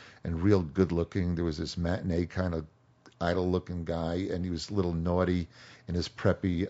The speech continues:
uh, kind of way. And, um, when it happened,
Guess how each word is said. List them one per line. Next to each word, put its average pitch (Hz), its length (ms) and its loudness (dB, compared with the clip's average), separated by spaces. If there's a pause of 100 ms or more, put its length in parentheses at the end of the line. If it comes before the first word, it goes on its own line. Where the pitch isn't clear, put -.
uh, 85 160 -2
kind 87 320 -2
of 76 120 -8
way. 92 480 2
And, 87 320 -2
um, 90 340 -2 (680)
when 120 240 6
it 113 140 6
happened, 95 840 2